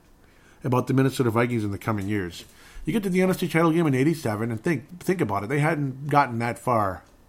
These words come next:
Actually, they did get to one in the late, I think it was, like, late seventies, right? But they lost, obviously. But yeah, it was about ten years later, eighty-seven, one way or another, about eight, nine, ten years later, and they lost. And then eleven years later, Vikings finally get back in ninety-eight,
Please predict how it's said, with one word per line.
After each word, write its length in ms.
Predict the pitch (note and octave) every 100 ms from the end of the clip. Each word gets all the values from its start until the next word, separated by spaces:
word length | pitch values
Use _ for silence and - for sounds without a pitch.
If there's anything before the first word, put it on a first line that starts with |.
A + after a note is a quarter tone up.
| _ _ _ - -
Actually, 260 | G#3+ - F#3+
they 140 | F3
did 160 | D3 C#3+
get 160 | C#3+
to 80 | B2
one 320 | A2 G#2 F#2+ - -
in 140 | A#2+
the 80 | A#2
late, 460 | G#2+ A2+ A#2+ - - _ _ - - _ - - - - _ - -
I 40 |
think 160 | - E3+
it 20 |
was, 120 | A#2+
like, 180 | G2+ F#2
late 300 | G2 C3+ D#3
seventies, 480 | - A#2 A2 F#2 E2+
right? 200 | G2+ G#2
But 140 | G#2+
they 100 | G2+
lost, 380 | G2+ G2 F#2+ F2+
obviously. 420 | F#2 F2+ F2 G2+ - - - - -
But 100 | E3+
yeah, 140 | A#2
it 80 | B2+
was 120 | E3
about 300 | D3 D3 -
ten 160 | A#2+ C3
years 180 | C3+
later, 260 | B2+ G#3+ A2
eighty-seven, 640 | A2 D3+ E3+ G#3 G3 G#2
one 140 | A#2 C3+
way 100 | C#3
or 80 |
another, 280 | A#2+ C#3+ C#3
about 240 | G#2 A2+ A2+
eight, 180 | B2 C3+
nine, 300 | A#2 A#2+ A#2
ten 180 | A#2+
years 220 | B2 C3+ A#2+
later, 340 | G#2+ A2 C#3 - - - -
and 140 | A#2+ C3
they 80 |
lost. 400 | C#3+ G#2+ F2 -
And 140 | C3 B2+
then 260 | A#2+ G#2+ -
eleven 760 | G#2 G#2 A2+ A#2+ C3 C#3+ C#3+
years 380 | A#2 A#2 A#2+ G#2+
later, 260 | A2 A2 F2+
Vikings 340 | G#2 A2 G#2+
finally 280 | - A#2+ C#3
get 160 | D#3 C#3+
back 280 | A2 A2
in 80 | G#2+
ninety-eight, 520 | G2+ A#2 D#3+ A2 A#2